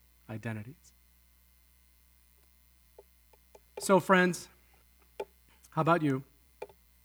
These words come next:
Have you looked with wonder for the presence of God?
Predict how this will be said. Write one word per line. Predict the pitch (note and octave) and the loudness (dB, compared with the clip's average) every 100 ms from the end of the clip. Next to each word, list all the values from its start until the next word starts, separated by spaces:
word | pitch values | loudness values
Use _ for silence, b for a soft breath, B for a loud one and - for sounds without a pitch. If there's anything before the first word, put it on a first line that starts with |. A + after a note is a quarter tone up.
| _ _ _ _ _ _ _ _ _ _ _ _ _ _ _ _ - | _ _ _ _ _ _ _ _ _ _ _ _ _ _ _ _ -2
Have | E3 | 0
you | D#3+ | 0
looked | F#3 F#3+ F#3 | 2 2 0
with | F3+ C#3 | -4 -2
wonder | C#3 D#3+ F3+ G3+ G3+ F#3 _ _ _ _ _ _ _ _ _ _ _ _ _ _ _ _ _ _ _ _ _ _ _ _ _ _ | 0 2 2 -2 -6 -12 _ _ _ _ _ _ _ _ _ _ _ _ _ _ _ _ _ _ _ _ _ _ _ _ _ _
for | B2+ | -8
the | B2+ | -6
presence | - D#3+ D3+ D#3+ | 0 0 2 -2
of | D#3 C3+ | -4 -4
God? | C#3+ C#3+ C#3+ | -2 -2 -4